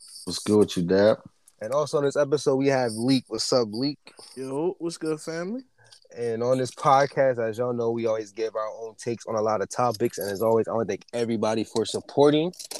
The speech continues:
Speaker 2: And as y'all know, before we start the show, we always go over what we have been tuned into, whether it be music, movies, books, T V shows, other podcasts. So, Ron, what have you been tuned into as of late?
Speaker 1: Uh, so, like, music-wise, uh, of course,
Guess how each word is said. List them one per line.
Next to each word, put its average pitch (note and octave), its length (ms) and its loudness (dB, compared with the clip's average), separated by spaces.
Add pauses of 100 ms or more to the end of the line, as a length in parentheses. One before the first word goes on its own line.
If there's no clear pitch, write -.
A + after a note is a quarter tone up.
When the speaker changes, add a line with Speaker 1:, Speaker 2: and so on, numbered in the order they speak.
(120)
Speaker 2:
And G#2+ 160 -2
as A2 220 0
y'all B2 160 6
know, A#2 240 4
before G#2+ 380 0
we A2 80 -2
start G#2+ 240 2
the F#2 80 -10
show, A#2+ 240 6
we A#2 160 8
always A2 180 4
go A2+ 140 8
over A2 160 6
what G#2+ 180 2
we A2+ 80 -4
have G#2 180 2
been G#2 220 -4
tuned G#2 560 -6
into, E3 540 4
whether A2+ 320 2
it G2 100 -4
be F#2+ 160 -6
music, A2+ 500 -2
movies, G#2 440 -8
books, G2+ 400 2
T A2 180 -4
V G#2 140 -4
shows, G2+ 440 -2
other G2 280 -2
podcasts. A#2 760 2
So, F#2+ 340 0
Ron, F#2 300 -2
what G#2 100 0
have G2+ 100 2
you G#2 100 -2
been F#2 180 -6
tuned F#2+ 200 -6
into F2 260 -8
as F2 140 -2
of E2+ 80 -8
late? E2 200 -18 (840)
Speaker 1:
Uh, A#2 200 8
so, B2+ 160 2
like, A2 160 4
music-wise, C#3 960 2 (120)
uh, G#2+ 400 -2 (400)
of G2+ 140 -8
course, B2+ 500 0